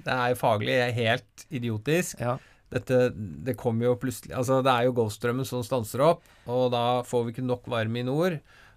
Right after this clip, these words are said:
Speaker 1: og så ødelegger det hele klimasystemet, så vi da får en, eh, så drar hele jordkloden inn i en ny istid.
Speaker 2: Ja, ja.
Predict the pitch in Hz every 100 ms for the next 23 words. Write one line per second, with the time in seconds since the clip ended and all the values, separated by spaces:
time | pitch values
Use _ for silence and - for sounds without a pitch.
0 | - 123 113 127 123 120 131 113 104 117
1 | 110 - 147 101 113 110 110 110 117 107
2 | 107 110 113 120 110 110 110 107 104 110
3 | 110 104 - - 117 113 110 110 107 117
4 | 113 107 101 110 117 104 107 104 104 107
5 | 110 107 107 107 107 110 117 131 -